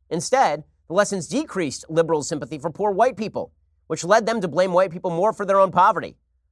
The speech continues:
They seem to think that if a person is poor despite all the privileges of being white,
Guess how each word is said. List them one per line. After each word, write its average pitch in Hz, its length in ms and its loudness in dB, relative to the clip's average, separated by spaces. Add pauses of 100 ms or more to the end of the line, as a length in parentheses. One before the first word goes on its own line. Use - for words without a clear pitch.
(240)
They 180 100 0
seem 240 280 -2
to 202 60 -6
think 165 240 -2
that 160 100 -2
if - 100 -4
a 156 40 -2
person 190 300 -2
is 160 120 -8
poor 190 180 -4
despite 170 320 -2
all 165 100 2
the 151 80 -6
privileges 185 480 -2
of 127 100 -10
being 127 220 -4
white, 101 240 -6